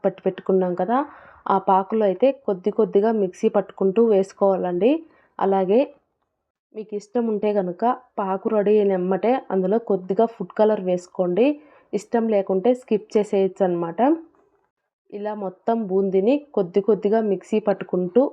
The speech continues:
పాకులో వేసుకొని బాగా కలిపేసుకోండి. ఇది కలుపుకునేటప్పుడు కొద్దిగా లూజ్గానే ఉంటుందండి. అది చల్లారే కొద్దీ బూందీ మొత్తం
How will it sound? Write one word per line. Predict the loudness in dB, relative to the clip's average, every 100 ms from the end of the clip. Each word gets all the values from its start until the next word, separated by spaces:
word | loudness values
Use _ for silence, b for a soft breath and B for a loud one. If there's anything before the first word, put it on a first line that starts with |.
| -6 _ -16
పాకులో | -12 -8 -6 -4 -4
వేసుకొని | -6 -4 -2 0 0
బాగా | 0 0 0
కలిపేసుకోండి. | -2 0 -2 -2 -4 -2 0 0 -2 B B B -6
ఇది | -4 0 2
కలుపుకునేటప్పుడు | 0 0 -2 0 -2 0 2 2 0 -4
కొద్దిగా | -2 0 0 0 2
లూజ్గానే | 0 0 0 0 0 0
ఉంటుందండి. | -2 -2 -2 -2 2 2 2 B B B _ -14
అది | -12 -10 -6
చల్లారే | -2 0 -2 -2 -4
కొద్దీ | -2 0 0 -2 -2
బూందీ | 2 2 2 0
మొత్తం | -2 0 -2